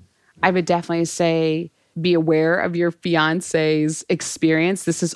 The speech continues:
also his moment in his wedding. God willing, there's just one. But, you know, you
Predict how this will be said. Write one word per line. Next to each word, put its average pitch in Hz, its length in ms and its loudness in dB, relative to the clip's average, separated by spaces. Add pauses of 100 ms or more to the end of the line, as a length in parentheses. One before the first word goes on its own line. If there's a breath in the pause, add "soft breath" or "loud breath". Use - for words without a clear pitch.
also 160 440 0
his 165 720 0
moment 170 840 0
in 165 120 2
his 151 460 0
wedding. 147 540 0 (320 loud breath)
God 170 200 4
willing, 170 300 2
there's 185 220 -2
just 180 340 -2
one. 156 640 0 (640 loud breath)
But, 151 380 0
you 233 140 -2
know, 156 220 2
you 160 460 0